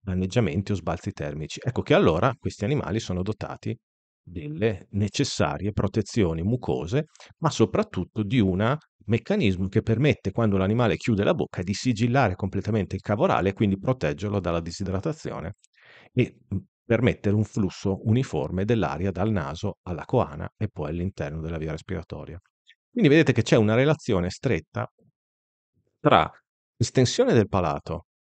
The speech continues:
sviluppo delle coane, posizione delle coane, posizione e presenza eventuale di dispositivi che sigillano la bocca, ovvero di labbra.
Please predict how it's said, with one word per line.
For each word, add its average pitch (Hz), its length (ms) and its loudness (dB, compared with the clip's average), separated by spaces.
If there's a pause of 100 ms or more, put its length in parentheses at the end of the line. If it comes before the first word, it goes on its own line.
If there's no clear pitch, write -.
(240)
sviluppo 110 800 2
delle 98 240 2
coane, 90 600 -2 (140)
posizione 101 800 2
delle 78 300 -6
coane, 143 520 4 (460)
posizione 120 720 2
e 160 60 -4
presenza 110 640 0
eventuale 107 680 0
di 113 260 -4 (560)
dispositivi 117 760 2
che 151 100 0
sigillano 101 520 0
la 85 80 0
bocca, 110 360 0
ovvero 135 320 0
di 101 100 -4
labbra. 85 420 -2